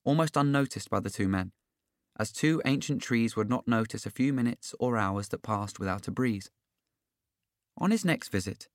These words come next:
the wrinkled man invited the elderly man to come with him through the black door that was inside the shed. The elderly man did so,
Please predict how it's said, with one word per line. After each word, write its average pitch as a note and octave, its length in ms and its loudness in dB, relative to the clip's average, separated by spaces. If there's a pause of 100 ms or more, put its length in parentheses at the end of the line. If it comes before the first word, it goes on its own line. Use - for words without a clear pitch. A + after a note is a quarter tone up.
(460)
the A2 80 2
wrinkled C3+ 380 2
man A#2 280 4
invited A#2 420 2
the B2 140 0
elderly D3 360 0
man F#2+ 360 -2 (100)
to A#2 100 -8
come C#3+ 180 0
with E3+ 180 -2
him G2 220 -4 (140)
through C#3+ 180 -2
the D3 100 0
black - 260 0
door G2 220 0
that - 100 -2
was G#2 120 -2
inside F#2+ 380 0
the G#2+ 80 -6
shed. B2 340 -2 (1160)
The C#3+ 100 4
elderly A#2 280 2
man G2+ 240 2
did E3 200 -2
so, G2+ 260 -6